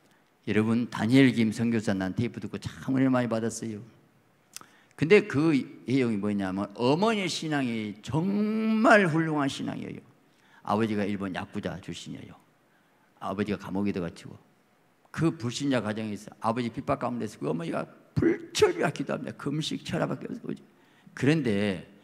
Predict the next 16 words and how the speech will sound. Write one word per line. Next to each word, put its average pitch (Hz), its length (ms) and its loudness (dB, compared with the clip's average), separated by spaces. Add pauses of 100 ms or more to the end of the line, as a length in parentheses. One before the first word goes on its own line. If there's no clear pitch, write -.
(340)
초등학교 175 420 0
사 151 240 0
학년짜리 160 420 0
자기 113 200 -4
새벽 165 320 -2
예배 147 160 0
나오라고 110 360 -2
한 127 120 -4
번 117 120 0
안 120 80 -2
나왔고 117 260 -4 (120)
얼마나 262 680 10
매를 139 260 4
맞아본지 104 720 -2
몽둥이를 110 460 -2
때렸어요. 85 380 -8